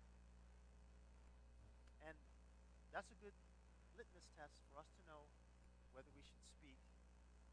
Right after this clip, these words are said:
or zip it. <laughs> Amen? All right, let's pray. So God, we thank you for you, your word. Uh, we thank you for your truth. Lord, we are a people who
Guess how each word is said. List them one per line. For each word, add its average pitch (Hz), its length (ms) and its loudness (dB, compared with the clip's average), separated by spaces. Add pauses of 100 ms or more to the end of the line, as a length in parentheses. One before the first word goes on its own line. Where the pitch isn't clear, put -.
(640)
or 120 80 -2 (140)
zip 120 100 -2
it. - 200 -4 (760)
<laughs> - 600 -2
Amen? 196 240 12 (880)
All 180 80 6
right, 151 160 2
let's 147 240 -4
pray. - 80 -4 (1500)
So 156 160 2
God, 175 160 10
we 143 80 -2 (160)
thank 180 160 4
you 196 80 -2 (160)
for 175 80 0
you, 165 160 -2 (560)
your 202 240 12
word. 110 240 0 (1200)
Uh, 123 80 -4
we 127 240 -4
thank 165 160 0
you 160 160 -4
for 156 160 -4
your 160 80 0 (160)
truth. 123 240 -4 (1600)
Lord, 139 160 4
we 170 160 2
are 139 320 8
a 131 160 6
people 165 480 -2
who 156 80 -2